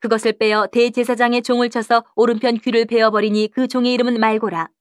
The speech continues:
예수께서 베드로더러 이르시되, "칼을 칼집에 꽂으라. 아버지께서 주신 잔을 내가 마시지 아니하겠느냐?" 하시니라.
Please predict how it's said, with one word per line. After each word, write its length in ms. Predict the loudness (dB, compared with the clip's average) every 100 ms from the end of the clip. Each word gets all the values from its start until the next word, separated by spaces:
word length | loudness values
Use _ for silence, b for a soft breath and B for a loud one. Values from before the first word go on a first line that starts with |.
| _ _ _ _ _
예수께서 460 | -2 0 0 -2 0
베드로더러 540 | 0 2 2 2 0
이르시되, 520 | 0 -4 -6 -8 -10 -10 b
"칼을 220 | -4 -4
칼집에 400 | -4 -6 -2 -2
꽂으라. 420 | -2 -2 0 0 0 0
아버지께서 480 | 0 0 -6 -4 -4
주신 320 | -4 -4 -2
잔을 220 | 0 2
내가 200 | 2 2
마시지 380 | 2 0 -4 -2
아니하겠느냐?" 640 | 0 0 0 0 0 0
하시니라. 520 | -4 _ -8 -6 -10